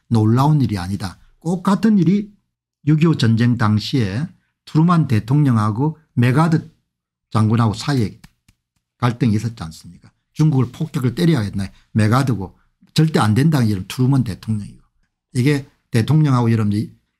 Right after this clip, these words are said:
세상을 보는 관점이 다를 수밖에 없는 거죠. 어떻든 간에 이번 기사는 대통령은 책임지는 자다 이야기죠. 최종 책임을 지는 자다. 자, 여러분, 다음 주제로 넘어가기 전에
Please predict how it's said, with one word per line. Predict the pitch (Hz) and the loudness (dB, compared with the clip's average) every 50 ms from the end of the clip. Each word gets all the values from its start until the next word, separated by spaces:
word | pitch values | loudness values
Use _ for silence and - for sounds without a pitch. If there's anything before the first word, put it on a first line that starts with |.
| _ _ _ _ | _ _ _ _
세상을 | _ - 123 113 117 131 135 127 98 | _ -2 0 0 2 2 2 2 2
보는 | 120 110 110 104 | 0 0 0 0
관점이 | - 135 151 156 - 123 107 98 | 2 0 0 0 0 0 -2 -2
다를 | - 104 101 110 151 | -2 -2 0 0 0
수밖에 | 165 - - 113 110 113 113 113 104 | 0 -2 -4 -4 -6 -6 -6 -10 -14
없는 | 85 85 90 98 101 | -16 -16 -18 -20 -20
거죠. | 95 85 _ _ _ _ _ | -20 -20 _ _ _ _ _
어떻든 | - 120 104 135 139 160 143 147 | -8 -6 -4 -2 0 0 0 2
간에 | 147 156 156 135 110 113 165 190 - - _ _ _ _ _ _ | 2 2 2 2 0 -2 -4 -6 -6 -10 _ _ _ _ _ _
이번 | - 113 113 127 131 139 131 | -2 0 2 2 2 2 0
기사는 | 131 - 160 - 127 131 127 127 156 139 101 - - _ _ _ _ _ _ _ _ _ _ _ _ - - _ _ _ _ _ _ _ _ _ | 0 -2 -2 0 2 2 2 2 2 0 -2 -6 -12 _ _ _ _ _ _ _ _ _ _ _ _ -20 -20 _ _ _ _ _ _ _ _ _
대통령은 | - 113 110 - 120 127 123 117 117 127 143 156 160 - - | 0 0 2 2 2 2 4 4 2 2 2 0 0 -2 -2
책임지는 | - - - 196 170 185 185 185 170 - 113 110 117 | -2 -2 0 2 2 4 4 2 2 2 2 2 2
자다 | 113 117 117 120 - | 2 0 -2 -4 -8
이야기죠. | - 120 113 - - _ _ _ - - _ _ _ _ _ _ _ _ | -14 -16 -20 -20 -20 _ _ _ -20 -20 _ _ _ _ _ _ _ _
최종 | - - - 127 113 151 196 214 202 - | -2 0 0 2 2 4 2 2 0 0
책임을 | - - 185 185 185 170 139 104 | -2 0 2 2 2 2 0 0
지는 | - 90 87 87 | -2 -6 -10 -12
자다. | - - - _ _ _ _ _ _ _ _ _ _ _ | -14 -18 -20 _ _ _ _ _ _ _ _ _ _ _
자, | _ - 82 87 | _ -18 -12 -6
여러분, | 110 113 113 98 208 113 - - - - - _ _ _ _ _ _ _ _ _ _ - | -4 -2 -2 0 0 -2 -2 -4 -8 -16 -20 _ _ _ _ _ _ _ _ _ _ 0
다음 | 139 147 147 143 135 - | 0 2 2 2 2 0
주제로 | - 117 123 123 113 117 | 0 0 0 2 2 2
넘어가기 | 120 131 127 120 107 113 113 110 107 107 | 2 2 2 2 2 2 2 2 2 0
전에 | 95 117 117 110 98 95 107 135 165 | 2 2 0 0 0 -2 -4 -4 -6